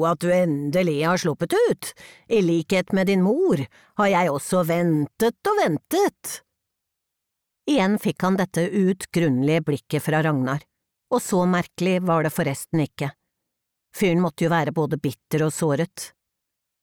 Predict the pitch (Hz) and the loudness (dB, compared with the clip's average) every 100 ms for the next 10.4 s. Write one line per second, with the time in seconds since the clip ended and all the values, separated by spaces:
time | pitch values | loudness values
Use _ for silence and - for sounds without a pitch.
0 | _ - 143 156 147 139 135 139 165 147 | _ -4 -2 -2 -2 -2 -2 -2 0 0
1 | 127 - 151 175 - 139 131 156 - 170 | -2 -2 -2 -2 -2 0 0 -2 -2 -2
2 | 160 - - - - 156 - 160 143 143 | -2 -4 -8 -8 -4 -4 -2 0 0 0
3 | 175 _ _ _ 254 254 - 269 160 143 | 0 _ _ _ -4 -2 0 0 0 0
4 | 160 - 180 156 147 151 156 - - 160 | -2 0 0 2 0 0 -4 -4 -2 -2
5 | 131 147 151 - 143 185 233 _ - - | 0 -2 -2 -2 0 0 -2 _ -16 -16
6 | _ _ - 277 269 220 220 - 143 180 | _ _ -4 -2 -2 0 -2 0 0 0
7 | - 214 180 165 151 - 185 151 139 - | -2 -4 -2 -2 -2 -2 -2 -2 -4 -4
8 | 143 - 175 165 160 _ - 202 196 180 | -8 -4 -2 0 -2 _ -4 0 2 2
9 | 185 208 - - 147 - - 185 135 - | 0 -2 -4 -8 -8 -6 -4 -2 -2 -8
10 | - 151 147 160 | -6 -4 -2 -4